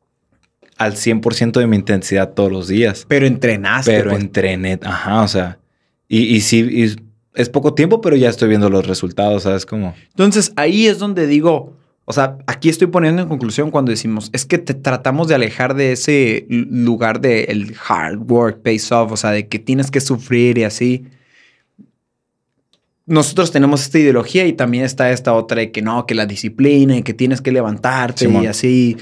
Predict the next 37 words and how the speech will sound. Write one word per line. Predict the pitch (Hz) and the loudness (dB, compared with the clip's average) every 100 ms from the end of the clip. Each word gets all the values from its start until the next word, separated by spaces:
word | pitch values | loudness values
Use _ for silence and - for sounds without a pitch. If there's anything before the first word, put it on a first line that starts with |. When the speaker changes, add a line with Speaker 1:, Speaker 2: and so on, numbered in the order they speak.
| - | -12
Speaker 2:
seis | - 143 139 | 0 2 2
de | |
la | 143 | 0
mañana. | 131 123 123 127 127 117 - - _ | 0 0 0 0 -2 -4 -14 -20 _
Ese | 196 190 226 | -2 0 2
es | 208 | 0
ese, | 202 214 160 - | 2 0 0 -2
ese | 175 190 202 - - - | -2 2 0 -2 -8 -2
intermedio | 165 165 160 139 151 170 175 | -2 2 0 2 2 4 4
de | 160 | 4
esas | 156 165 147 | 4 2 2
dos | 156 - | 0 0
cosas. | 123 110 98 - - _ _ - | -2 -2 -8 -14 -20 _ _ -4
Es | 135 135 | -2 0
el, | 123 98 - _ - | -2 -2 -10 _ -8
Speaker 1:
Sí, | - 131 | 0 4
Speaker 2:
voy | 147 | 4
a | |
Speaker 1:
levántate, | 170 233 190 180 | 2 0 0 2
Speaker 2:
entrenar | 165 165 220 | 2 2 0
Speaker 1:
sí, | 220 | 2
Speaker 2:
todos | 131 139 | 4 4
Speaker 1:
levántate. | 131 165 | 2 2
Speaker 2:
los | 156 | 0
días. | 135 127 - | 2 0 0
Ajá. | 131 131 123 - _ _ _ _ _ - | -2 0 -2 -10 _ _ _ _ _ -2
Speaker 1:
O | |
sea, | 113 - | 0 0
Speaker 2:
Siempre. | 143 117 | -2 2
Speaker 1:
sí | 135 | 4
esfuérzate | 143 143 - 135 135 147 - | 4 2 2 2 2 0 0
por | - 113 | -2 0
levantarte | 101 95 92 - 104 107 139 120 | 0 -2 -6 -2 -2 0 -2 0
e | 101 | 0
irte | 95 107 123 139 | 2 0 0 0
y | 131 110 | 2 0
aparecerte, | 101 98 95 113 127 143 180 | -2 -8 -4 0 0 0 -6